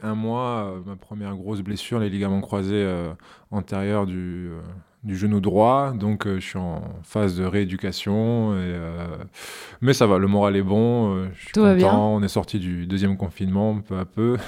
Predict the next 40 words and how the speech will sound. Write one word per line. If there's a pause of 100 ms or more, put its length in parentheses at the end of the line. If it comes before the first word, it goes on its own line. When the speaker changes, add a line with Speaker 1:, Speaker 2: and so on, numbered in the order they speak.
(200)
Speaker 1:
<laughs>
Donc
ça
va,
les
fêtes
de
Noël
approchent,
je
suis
content. (160)
Speaker 2:
J'ai
une
première
question,
c'est
une
question,
euh,
rituelle. (400)
Si
je
te
dis
que
tu
es
une
source
d'inspiration,
un
influenceur
dans
ton
domaine, (380)
qu'est-ce
que
ça
t'inspire ?